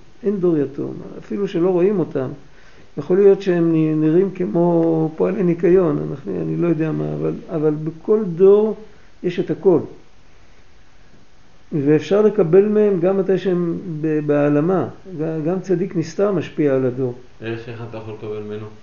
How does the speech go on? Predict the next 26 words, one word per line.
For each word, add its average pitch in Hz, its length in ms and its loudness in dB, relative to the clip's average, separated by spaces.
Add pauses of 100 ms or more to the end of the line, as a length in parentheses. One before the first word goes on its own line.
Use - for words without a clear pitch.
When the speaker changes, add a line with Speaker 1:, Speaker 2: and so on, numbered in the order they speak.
(580)
Speaker 1:
איך 185 140 0
אפשר 190 220 0
לקבל 185 400 2
מהם? 196 380 2 (420)
עם 180 200 0
המחשבות 165 560 0
שלהם 156 360 2
הם 135 160 -4
משפיעים. 131 340 -6 (1000)
למחשבה 160 400 0
יש 190 120 2
כוח, 208 400 0 (760)
זוכר 160 180 -2
מה 175 120 0
שרבנו 175 460 2
אומר. 180 340 0 (180)
אז 156 160 -2
הם 190 300 -4 (840)
מסתכלים 226 500 -2
על 233 80 2
יהודי, 175 440 4
אז 156 120 2
הם 160 60 0
ממשיכים 165 420 -2
לו 220 120 2
כוחות, 233 360 -2